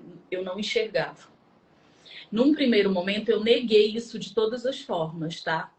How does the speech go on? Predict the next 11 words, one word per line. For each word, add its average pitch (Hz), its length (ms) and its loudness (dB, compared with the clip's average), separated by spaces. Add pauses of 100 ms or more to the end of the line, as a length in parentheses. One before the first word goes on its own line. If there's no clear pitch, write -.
(480)
É, 165 520 2
eu 180 60 -8
dizia 170 200 -8
assim, 202 200 -10
"Ah, 196 380 2
quem 233 120 -4
não 254 80 -6
conhece 254 500 -10
ele 247 200 -2
que 381 180 -8
compre. 233 680 -6